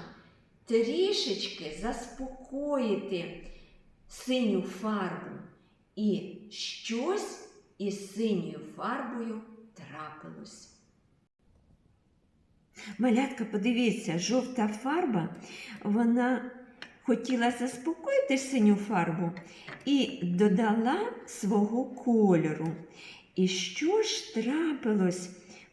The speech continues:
потім із синьою фарбою? Давайте з'ясуємо. Дивіться, вона змінює колір.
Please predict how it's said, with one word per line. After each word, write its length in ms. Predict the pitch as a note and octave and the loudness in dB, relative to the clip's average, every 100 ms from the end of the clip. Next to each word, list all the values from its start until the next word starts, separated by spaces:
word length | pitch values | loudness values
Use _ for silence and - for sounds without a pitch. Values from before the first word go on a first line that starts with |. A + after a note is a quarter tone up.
| - | -4
потім 680 | A#3+ C4 A#3 - F3+ D3+ - - | 2 4 4 4 2 2 -4 -2
із 460 | A3+ G#3 - - - - - _ _ | 4 6 4 -2 -12 -18 -20 _ _
синьою 840 | - - - A#3+ A3+ F#3 E3+ E3 D#3+ - | -20 -18 -2 2 6 6 6 4 0 -2
фарбою? 720 | - F#3+ D#3+ D#3 D#3 D3+ D3+ - - _ _ - _ | 0 2 0 0 -2 -2 -6 -10 -20 _ _ -20 _
Давайте 720 | - D#3 D#3 D#3 A#3+ E4+ - F4+ | -8 -6 -4 -2 0 0 0 -2
з'ясуємо. 1040 | F4+ F#4 F#4+ - - C4+ B3+ A#3+ A3+ A3 A3+ - - - - - _ - | 0 -2 -2 -6 -4 0 2 2 2 0 -2 -8 -14 -20 -20 -20 _ 0
Дивіться, 760 | G3 G3+ F#3 D#3+ - - D3+ D3 - - _ _ _ _ - - _ _ _ _ _ - _ - - _ _ - | 2 6 4 2 -4 -6 -6 -8 -16 -20 _ _ _ _ -20 -20 _ _ _ _ _ -20 _ -20 -20 _ _ -4
вона 500 | E3+ F3 G3+ C4+ C#4 | 2 4 4 4 0
змінює 640 | - G#3+ B3+ A#3+ A3+ A3 | 0 2 2 0 0 -2
колір. 1000 | G#3+ - - C#4+ C#4+ B3+ F#3+ D#3 C#3 | -4 -8 -2 0 2 4 4 2 -4